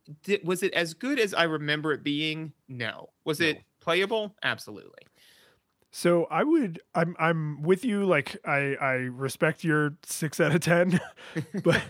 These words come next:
Speaker 1: <laughs>
Speaker 2: but I'm, I would bump it up just a little bit because I felt like, and, and I'm, I'm sure N B A Jam doesn't get to take credit for this idea, but the quarters of three minutes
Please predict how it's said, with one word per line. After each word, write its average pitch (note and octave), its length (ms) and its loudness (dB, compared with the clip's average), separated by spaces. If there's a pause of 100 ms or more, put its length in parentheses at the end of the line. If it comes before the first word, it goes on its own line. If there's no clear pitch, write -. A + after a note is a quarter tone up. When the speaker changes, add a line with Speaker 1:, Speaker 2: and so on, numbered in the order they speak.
(260)
Speaker 1:
<laughs> - 320 -20
Speaker 2:
but E3+ 240 6
I'm, E3+ 360 2
I D#3 140 4
would E3+ 240 4
bump A3 240 2
it G#3+ 80 4
up F3+ 180 2
just E3 220 -2
a C3+ 100 -2
little B2+ 400 -2
bit F3+ 340 -4 (160)
because C3+ 500 -2
I C#3+ 80 -2
felt G#3+ 340 -2
like, D#3 460 -6 (160)
and, D3 200 -6
and D#3 180 0
I'm, D3+ 220 0
I'm C3 220 -8
sure D3 240 0
N C#3+ 140 -2
B C#3 100 -2
A C3+ 80 0
Jam B2+ 220 -4
doesn't B2 200 -4
get B2+ 120 -4
to B2 80 -6
take B2 200 -8
credit A#2 540 -6
for A2 380 -10
this A#2+ 200 -10
idea, A2+ 400 -4
but A2+ 240 -8 (440)
the D3 500 -6 (220)
quarters D#3+ 720 0
of B2+ 260 -6
three D3 380 -6
minutes C3+ 520 -6